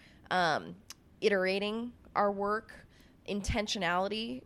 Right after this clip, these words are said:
going into it, and listening, right? So being able to really listen to ourselves,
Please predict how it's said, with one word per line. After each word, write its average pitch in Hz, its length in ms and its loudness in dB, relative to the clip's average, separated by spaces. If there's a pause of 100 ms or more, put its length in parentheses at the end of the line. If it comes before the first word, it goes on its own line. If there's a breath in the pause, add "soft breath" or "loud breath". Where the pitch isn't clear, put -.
going 185 280 2
into 202 320 0
it, 247 240 0
and 185 160 -2
listening, 170 680 -4
right? 165 280 -2
So 208 120 -2
being 202 280 -4
able 190 240 0
to 185 140 -8
really 175 420 -4
listen 156 760 -4
to 185 180 -4
ourselves, 165 840 2